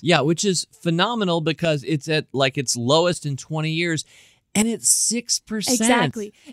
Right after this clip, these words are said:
Speaker 2: And in the U S, I, I doubt anyone would say that we were in a recession over the last year, but we were about two point five percent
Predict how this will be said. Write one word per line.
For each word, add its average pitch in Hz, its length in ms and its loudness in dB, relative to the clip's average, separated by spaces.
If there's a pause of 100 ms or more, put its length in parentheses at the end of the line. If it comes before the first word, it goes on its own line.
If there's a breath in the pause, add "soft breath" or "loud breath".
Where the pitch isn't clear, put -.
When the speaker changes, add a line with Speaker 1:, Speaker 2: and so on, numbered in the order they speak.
Speaker 2:
And 302 160 2
in 311 160 0
the 370 80 0
U 285 280 0
S, 294 240 -2
I, 247 220 -2
I 233 80 -8
doubt 233 360 -8
anyone 285 360 0
would 208 160 -6
say 202 120 -2
that 175 120 -2
we 196 140 -2
were 190 80 -6
in 180 100 -10
a 180 80 -14
recession 254 460 -2
over 196 80 -4
the 185 60 -6
last 175 300 -10
year, 202 120 -4
but 240 80 -6
we 320 120 -2
were 392 80 -2
about 277 260 -6
two 285 160 -2
point 208 260 -6
five 175 200 -4
percent - 380 -12